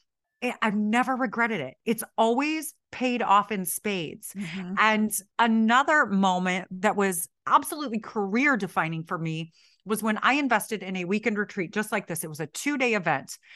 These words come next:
Speaker 1: Um, this education event, um, group called the Goonies, and there's, like, twenty of them. They're like the fucking Wu-Tang Clan, which I guess there's, like, twenty of us. So we're like the Wu-Tang two now.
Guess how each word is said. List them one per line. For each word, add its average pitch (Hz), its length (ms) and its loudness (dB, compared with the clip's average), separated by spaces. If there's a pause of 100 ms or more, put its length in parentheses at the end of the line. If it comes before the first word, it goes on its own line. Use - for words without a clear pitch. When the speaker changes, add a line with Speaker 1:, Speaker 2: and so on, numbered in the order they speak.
(280)
Speaker 1:
Um, 180 300 6
this 175 380 -6
education 240 480 -2
event, 202 220 0 (180)
um, 165 580 2
group 311 280 0
called 226 320 2
the 180 60 0
Goonies, 180 500 2
and 196 100 -6
there's, 240 120 -2
like, 247 140 -2
twenty 208 300 0
of 143 60 0
them. 151 100 0
They're 208 140 6
like 220 120 2
the 196 60 -14
fucking 247 400 0
Wu-Tang 185 400 4
Clan, 185 240 -2
which 220 120 0
I 247 60 4
guess 285 140 4
there's, 277 220 -2
like, 233 180 -2
twenty 233 300 2
of 185 100 2
us. 226 240 6
So 233 100 -2
we're 233 140 2
like 285 180 2
the 254 80 2
Wu-Tang 214 500 -2
two 262 420 0
now. 165 420 -6